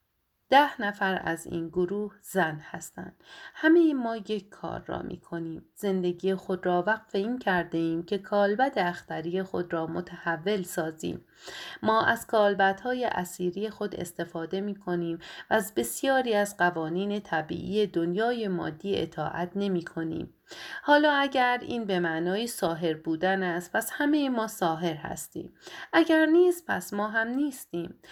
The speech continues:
آیا این توضیحات، توضیحات مطلب را برایت روشن‌تر کرد؟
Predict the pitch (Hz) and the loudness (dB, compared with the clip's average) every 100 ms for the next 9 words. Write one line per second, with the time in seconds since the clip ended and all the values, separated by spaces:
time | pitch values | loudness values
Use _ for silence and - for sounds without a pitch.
0 | - - - 330 330 311 - 269 254 214 | -18 -6 2 6 6 2 0 -4 0 0
1 | 185 190 185 190 185 185 - - - 208 | 0 -2 0 0 0 -2 -12 -10 -2 0
2 | 196 190 185 190 180 180 226 226 - 262 | 0 -2 -2 0 -2 0 -2 -2 4 6
3 | 262 - 175 170 175 _ _ _ _ _ | 6 4 -2 -2 -6 _ _ _ _ _
4 | _ _ - 202 180 175 180 214 220 180 | _ _ -2 2 4 4 2 0 0 0
5 | 175 - 160 165 190 196 202 - 233 220 | 0 0 -4 -2 0 -2 -2 0 4 4
6 | 226 | 0